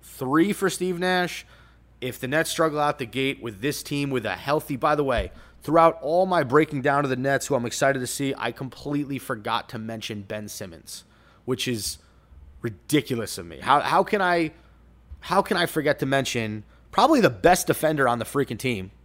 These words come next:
in, in Ben Simmons? He can defend one to five, the best playmaker on the team. He is going to come back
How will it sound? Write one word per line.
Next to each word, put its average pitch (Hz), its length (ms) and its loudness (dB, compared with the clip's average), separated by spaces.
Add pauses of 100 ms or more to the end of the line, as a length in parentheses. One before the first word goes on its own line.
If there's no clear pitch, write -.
in, 92 280 -10 (100)
in 113 160 -10
Ben 117 160 -4
Simmons? 101 300 -8
He 117 40 -8
can 120 140 -10
defend 123 340 -2
one 135 180 2
to 160 60 0
five, 110 480 0 (440)
the 123 100 2
best 165 340 6
playmaker 170 540 4
on 120 120 0
the 113 40 -6
team. 104 400 -6 (840)
He - 260 4
is 208 140 4
going 165 220 6
to 143 100 -2
come 143 240 0
back 120 340 0